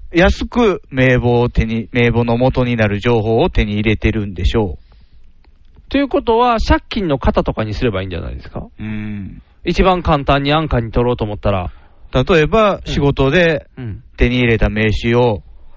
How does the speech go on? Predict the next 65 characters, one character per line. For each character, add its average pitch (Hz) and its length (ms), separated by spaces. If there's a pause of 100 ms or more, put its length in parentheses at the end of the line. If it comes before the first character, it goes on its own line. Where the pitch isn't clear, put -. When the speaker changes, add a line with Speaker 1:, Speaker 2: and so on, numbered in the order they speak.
(120)
Speaker 1:
す 127 100
ご 123 140
い - 20
お 110 120
金 117 220
困 127 220
っ 113 60
て、 120 340
ま 107 140
あ、 - 20
競 117 140
馬 110 160
と 104 80
か 107 160
パ 107 120
チ 110 120
ン - 20
コ 107 80
と 104 80
か 101 100
に 101 80
つ 120 120
ぎ 110 60
込 117 200
ん 110 60
で、 127 240
Speaker 2:
う 143 40
ん。 127 120
Speaker 1:
ま 117 80
あ、 - 20
チ - 140
キ 117 160
ン 113 40
に 113 140
手 113 160
出 113 140
し - 40
て、 123 120
も 113 100
う 101 40
首 147 200
も 127 140
回 139 160
ら 147 100
ん 147 60
よ 147 120
う - 40
な 113 80
人 123 160
が、 127 260
Speaker 2:
う 131 60
ん。 110 160 (180)
Speaker 1:
一 220 220
枚 123 160
五 208 240
円 269 80
で 233 100
買 180 140
っ - 20
て - 140
も 131 100
ら 104 100
お 101 40
う 95 60
と。 - 120